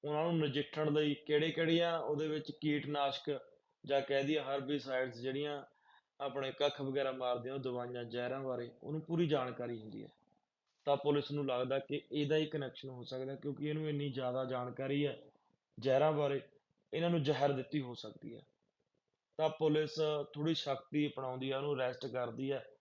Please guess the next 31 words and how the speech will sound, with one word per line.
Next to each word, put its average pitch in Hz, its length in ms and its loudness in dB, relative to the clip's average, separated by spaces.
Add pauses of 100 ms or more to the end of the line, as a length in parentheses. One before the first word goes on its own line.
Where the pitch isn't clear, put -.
(480)
ਅਰੈਸਟ 143 300 2
ਕਰਨ 143 280 2
ਤੋਂ 135 140 0
ਬਾਅਦ 135 420 2 (520)
ਉਹਦੇ 123 220 -8
ਤੋਂ 139 100 -2
ਪੁੱਛਗਿੱਛ 139 520 -6
ਕੀਤੀ 147 340 -4
ਜਾਂਦੀ 139 240 0
ਹੈ। 131 60 -2 (340)
ਪਹਿਲਾਂ 143 240 2
ਉਹ 156 120 2
ਨਾ 151 240 2
ਨੁੱਕਰ 160 300 -2
ਕਰਦੀ 156 300 2
ਹੈ, 160 60 2
ਪਰ 151 180 -2
ਥੋੜ੍ਹੀ 147 240 -6
ਸਖਤੀ 135 380 -6
ਕਰਨ 139 240 -2
ਤੋਂ 143 120 -4
ਬਾਅਦ 143 300 2 (1300)
ਪੁਲਿਸ 170 280 6
ਦੇ 170 100 4
ਸਾਹਮਣੇ 160 560 0 (840)
ਉਹ 143 160 0
ਫਿਰ 147 160 0
ਕਬੂਲ 123 420 -4
ਕਰ 104 180 -4
ਲੈਂਦੀ - 380 -10
ਹੈ - 60 -18